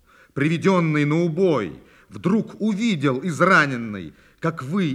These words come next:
измазанный в котлете губой, похотливо напеваете «Северянина». Вам ли, любящим баб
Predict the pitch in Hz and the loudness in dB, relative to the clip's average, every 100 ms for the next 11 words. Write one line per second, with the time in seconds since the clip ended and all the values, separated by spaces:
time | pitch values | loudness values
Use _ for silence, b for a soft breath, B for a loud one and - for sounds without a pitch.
0 | 147 139 135 160 175 117 139 127 117 - | -4 -6 -6 -2 0 0 -4 -6 -6 -6
1 | 147 127 170 156 123 104 147 269 240 139 | -6 -2 0 0 -2 -2 -2 0 0 -2
2 | 85 - _ _ _ _ 202 - 202 - | -8 -18 _ _ _ _ 0 0 -2 0
3 | 269 254 151 95 76 B 139 185 175 190 | 2 2 2 0 -4 B -2 0 4 6
4 | 233 208 202 185 - 220 226 208 151 113 | 6 4 0 -4 -4 0 2 2 -2 -6
5 | 90 92 _ _ _ _ _ _ _ _ | -12 -18 _ _ _ _ _ _ _ _
6 | _ _ _ _ _ _ _ _ _ _ | _ _ _ _ _ _ _ _ _ _
7 | _ 76 71 139 143 113 104 101 98 71 | _ -16 -4 0 0 0 -4 -6 -8 -10
8 | 62 _ _ _ _ _ _ _ 110 139 | -18 _ _ _ _ _ _ _ -2 0
9 | 139 135 - - - 135 127 87 71 127 | 2 0 -2 -6 -4 -4 -4 -10 -6 0
10 | 135 101 - | 0 0 -6